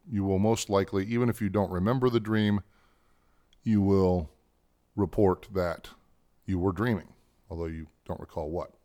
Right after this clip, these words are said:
What I, what I personally find even more interesting is that during your dream, um, your O two consumption and your cerebral activity are super high. Again, this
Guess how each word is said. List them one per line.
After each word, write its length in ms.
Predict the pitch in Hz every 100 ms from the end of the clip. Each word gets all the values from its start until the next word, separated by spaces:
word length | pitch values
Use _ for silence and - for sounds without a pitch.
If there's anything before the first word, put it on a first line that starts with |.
| - _ _ _ _ _ _ _ _ _ _ _ -
What 160 | 120
I, 60 | -
what 120 | 120
I 120 | 135
personally 420 | - 175 190 - 95
find 300 | 104 98 98
even 260 | 90 85 -
more 440 | 101 113 139 98 - -
interesting 440 | 92 - - 92 90
is 140 | 85
that 140 | 90 85
during 280 | 113 127 101
your 160 | 85
dream, 400 | 76 90 85 104 - _ _ _ _ _ _ _ _ _ _ _ _ _ _ _ _
um, 280 | 87 87 85
your 180 | 87 -
O 120 | 123
two 440 | 120 - 131 107 90
consumption 680 | - 92 95 85 - 90 95 _ _ _ _ _ _ _ _ _
and 160 | 90 90
your 140 | 87
cerebral 580 | 85 - 110 127 92 82
activity 480 | 80 - 80 78 80
are 140 | 80
super 520 | 76 - - 101 92 80
high. 520 | 80 69 60 62 - _ _ _ _ _ _ _ _ _ _ _ _ _ _ _ _ _ _ _ _ _ -
Again, 260 | 107 113 107
this 240 | - -